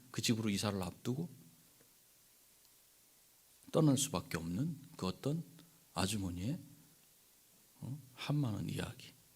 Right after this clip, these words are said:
수고하고 고생했으면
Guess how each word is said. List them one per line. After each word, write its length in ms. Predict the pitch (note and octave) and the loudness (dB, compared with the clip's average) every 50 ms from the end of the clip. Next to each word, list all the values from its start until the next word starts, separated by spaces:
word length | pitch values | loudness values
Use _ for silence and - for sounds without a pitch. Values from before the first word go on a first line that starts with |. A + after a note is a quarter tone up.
| - - - - - - - - - - - - - - - - - - - - - - - - - - - - - - - - - - - - - - - - - - - - - - - - - - - - - - - - - - - - | -20 -20 -20 -20 -20 -20 -20 -20 -20 -20 -20 -20 -20 -20 -20 -20 -20 -20 -20 -20 -20 -20 -20 -20 -20 -20 -20 -20 -20 -20 -20 -20 -20 -20 -20 -20 -20 -20 -20 -20 -20 -20 -20 -20 -20 -20 -20 -20 -20 -20 -20 -20 -20 -20 -20 -20 -20 -20 -10 -4
수고하고 540 | - - - D3+ - C3+ A2+ A2 G2 F#2+ - | -2 0 0 4 4 4 4 4 2 0 0
고생했으면 760 | - G2 F2+ G2 F#2+ F#2 F2 - - - F#2+ A#2 C#3 D3 C#3 | -2 0 2 4 4 4 4 2 2 2 2 0 0 -2 -4